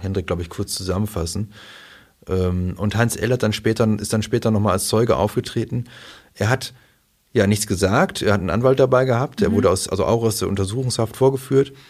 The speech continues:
Speaker 1: Er hat einen Anwalt dabei und hat die Aussage verweigert. Das darf man natürlich, wenn man da als Beschuldigter auch mit auftritt. Da muss man sich nicht äußern.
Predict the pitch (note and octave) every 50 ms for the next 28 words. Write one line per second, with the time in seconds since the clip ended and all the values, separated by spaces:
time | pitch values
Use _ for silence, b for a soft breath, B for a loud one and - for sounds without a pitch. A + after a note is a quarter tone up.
0 | b b b b - G#2 G2+ - G2+ - - - C3 C3+ B2+ B2+ C3 B2 A2 A2+
1 | A#2 A2+ A#2 A#2+ A#2+ - G#2+ A2 A2 G#2+ - A2 G2+ - - - - - - G#2
2 | G2+ - G2 F#2+ F2+ - - F#2+ F#2+ G#2 A2+ B2+ C#3+ D3+ - G2+ - - F#2+ G2+
3 | - - B2+ B2 A#2+ A#2+ - - C3 C3 B2+ C3 B2+ A#2 A2+ A2 A2 A2 A2 A2+
4 | G#2+ - - - - - - - - - A2+ A2+ A#2+ A#2+ - A2 G#2 - - G#2
5 | G#2 - - - A2 - - - G2+ G#2 - - - C3 B2+ - - _ _ _
6 | _ _ _ _ _ - - - G2+ F#2 G2+ G2+ - A#2 G#2+ F#2 F#2 F#2 F#2+ E2
7 | D#2+ - - G2 G#2 - A#2+ A#2+ A#2+